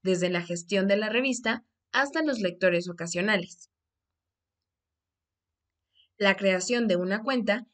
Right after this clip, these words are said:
es el primer paso para asumir tu papel en el proceso de publicación de la revista. Cualquier persona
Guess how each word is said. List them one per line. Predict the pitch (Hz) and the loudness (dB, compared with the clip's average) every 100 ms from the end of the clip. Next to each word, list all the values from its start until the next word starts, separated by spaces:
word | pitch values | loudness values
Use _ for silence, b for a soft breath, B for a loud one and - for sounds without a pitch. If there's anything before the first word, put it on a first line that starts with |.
| _ - | _ -2
es | 277 359 | 0 2
el | 349 | 0
primer | 254 220 220 330 - | 0 0 0 -2 2
paso | 208 196 202 202 | 2 2 -2 0
para | 190 175 | 0 2
asumir | 170 175 190 262 269 | -2 -4 -2 -2 -2
tu | 254 | -2
papel | 202 190 202 - | 0 2 2 2
en | 202 185 | 0 0
el | 180 | 0
proceso | 175 170 185 202 262 | -2 0 0 0 0
de | 233 | 0
publicación | 170 170 170 160 - 196 | -4 -6 -4 -4 -2 0
de | 202 | 2
la | 190 | 0
revista. | 185 180 170 - - _ _ _ _ _ _ _ _ _ _ _ _ _ _ _ _ _ _ - | 0 0 -2 -6 -14 _ _ _ _ _ _ _ _ _ _ _ _ _ _ _ _ _ _ -2
Cualquier | 240 240 294 302 | 0 2 0 2
persona | 403 381 269 214 190 | 0 0 0 2 0